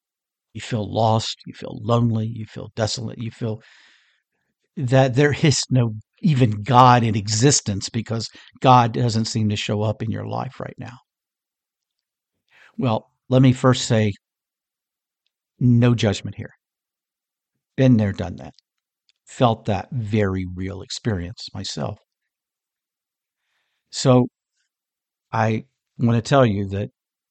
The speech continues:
you're okay and, you know, you're gonna be okay. God loves you, that kind of thing for sure. But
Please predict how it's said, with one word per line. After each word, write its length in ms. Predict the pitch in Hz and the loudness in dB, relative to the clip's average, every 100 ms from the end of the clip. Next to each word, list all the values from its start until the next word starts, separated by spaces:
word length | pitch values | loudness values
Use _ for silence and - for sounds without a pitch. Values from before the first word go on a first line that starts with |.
| _ _ | _ _
you're 220 | 113 101 | -4 -2
okay 480 | 107 - 95 90 98 | -2 -4 -8 -6 -6
and, 160 | 101 104 _ _ - - _ _ _ _ _ _ _ _ _ _ _ _ | -6 -8 _ _ -20 -20 _ _ _ _ _ _ _ _ _ _ _ _
you 140 | 131 113 | -8 -6
know, 220 | 90 - - | -8 -14 -14
you're 220 | 123 104 | -8 -6
gonna 200 | 110 110 | -2 -2
be 140 | 107 | 0
okay. 560 | 110 - 110 107 104 101 107 - | -2 -2 -6 -4 -6 -8 -12 -8
God 240 | 113 107 | -6 -4
loves 320 | 107 107 104 - | -4 -8 -8 -12
you, 160 | 107 | -12
that 200 | 107 98 | -10 -12
kind 180 | - 117 | -12 -12
of 100 | 110 | -10
thing 280 | - 196 127 | -2 0 0
for 140 | - | -2
sure. 360 | 123 156 143 135 | -10 -2 2 2
But 200 | - 160 | 0 -4